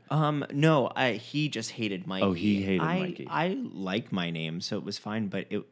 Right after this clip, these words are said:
Speaker 1: how Mikey happened was my friends, I had a group of older friends when I did theater growing up, and they called me Mikey. And then, like,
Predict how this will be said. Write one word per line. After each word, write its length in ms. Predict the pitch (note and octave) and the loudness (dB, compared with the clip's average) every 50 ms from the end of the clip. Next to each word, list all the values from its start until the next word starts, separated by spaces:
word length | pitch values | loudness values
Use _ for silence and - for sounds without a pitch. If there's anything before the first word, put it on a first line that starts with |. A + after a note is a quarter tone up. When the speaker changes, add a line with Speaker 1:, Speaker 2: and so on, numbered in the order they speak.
| E2 F#2+ | -12 -12
Speaker 1:
how 200 | A2 - - D3 | -12 -10 -6 -6
Mikey 520 | D3 B2+ G#2+ G2 A2 A#2+ A#2 - G2+ F#2 G2+ | -4 -4 -2 -2 -4 -4 -4 -6 -6 -6 -6
happened 420 | F#2 G2 G2 G2+ - F2 F2 F2+ | -6 -8 -10 -8 -8 -6 -6 -4
was 240 | F#2 F2+ F2+ - - - - - - - - - - - - _ _ _ _ _ _ _ _ _ _ _ _ - | -4 -4 -6 -8 -12 -18 -20 -20 -20 -20 -20 -20 -20 -20 -20 _ _ _ _ _ _ _ _ _ _ _ _ -2
my 140 | A#2+ B2 A2+ | -2 0 0
friends, 640 | A#2 - - A2+ A2+ A2+ C3 B2+ A2+ G2+ F#2 - | -2 -4 0 2 4 4 4 4 2 0 0 -2
I 100 | - G#2 | -2 -2
had 80 | A2 G#2+ | -2 -2
a 60 | G#2 | -4
group 260 | F#2+ - A2 G2 - | -4 -6 -6 -6 -6
of 160 | G#2 G2+ G#2+ - - | -6 -8 -8 -10 -8
older 260 | G#2 G#2+ G#2 G#2 G2 | -8 -6 -4 -6 -6
friends 600 | F#2+ - - G#2 G2+ G2+ G2 F#2+ F#2+ F#2 F2+ F#2 | -6 -6 -6 -6 -4 -4 -2 -4 -4 -4 -6 -8
when 100 | F#2+ F#2 | -8 -8
I 100 | F2+ F2+ | -8 -8
did 320 | F2 - F2+ E2+ - _ | -8 -8 -10 -10 -10 _
theater 520 | - G2 G2+ G2+ F#2+ F#2 F2+ F2 F2 F#2+ G#2 - - - - _ - - - _ _ _ _ _ - G2+ | -6 -4 -2 -2 -2 -2 -2 -2 -4 -6 -8 -14 -20 -20 -20 _ -20 -20 -20 _ _ _ _ _ -14 -8
growing 380 | - A2 G#2 F#2+ F2+ F#2 F#2+ | -6 -4 -4 -2 -2 -4 -4
up, 280 | G2 F#2+ E2 D2+ - - - - | -4 -4 -4 -6 -10 -14 -10 -6
and 180 | G2 G2 F#2 F#2 | -4 -4 -2 -2
they 80 | G2+ | -2
called 320 | G2+ - - - G#2+ F#2 - | -4 -4 -6 -6 -6 -4 -4
me 80 | G2 | -4
Mikey. 720 | F#2 F2+ F2+ F#2+ A#2 B2+ - - D2 C#2+ D2 D2+ D2+ - - _ | -4 -4 -4 -4 -6 -6 -8 -10 -10 -8 -8 -8 -8 -10 -10 _
And 160 | F#2+ G2+ G2+ F#2 | -6 -6 -4 -2
then, 240 | G2+ G2+ G2+ G2 G2 F#2 | -2 -4 -2 -4 -4 -4
like, 360 | F2+ E2+ D#2+ E2 - - | -4 -6 -6 -8 -10 -14